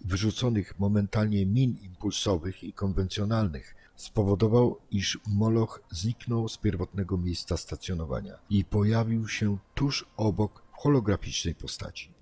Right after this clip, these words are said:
Zastępy robotów i samodzielnych maszyn bojowych zostały błyskawicznie uaktywnione i przygotowane do bezpośredniej walki. Tymczasem strażnik,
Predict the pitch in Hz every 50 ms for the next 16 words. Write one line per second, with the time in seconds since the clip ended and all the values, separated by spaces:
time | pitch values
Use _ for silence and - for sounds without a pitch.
0 | _ - - 101 104 - - 120 107 95 - 110 104 98 98 87 80 95 98 -
1 | - 123 - - - - 98 98 - - 101 92 92 85 - 104 98 95 98 95
2 | - - 95 107 104 - - 90 82 76 90 90 95 92 92 87 104 - - -
3 | - - 87 85 - 107 104 104 101 92 80 82 101 117 - - - 123 120 113
4 | 110 - - - 113 110 - - - 92 92 - - - - 85 87 95 95 92
5 | 92 101 98 - - - 98 92 - - - - 95 95 107 90 - 98 98 104
6 | 101 101 98 80 85 82 71 - - 117 113 - - - 113 - - - 90 -
7 | 87 87 82 73 - 53 - - - - - - _ _ _ _ _ _ - -
8 | 104 104 - - 127 117 - 143 127 110 - - - - 110 107 104 92 - 101
9 | 113 - - -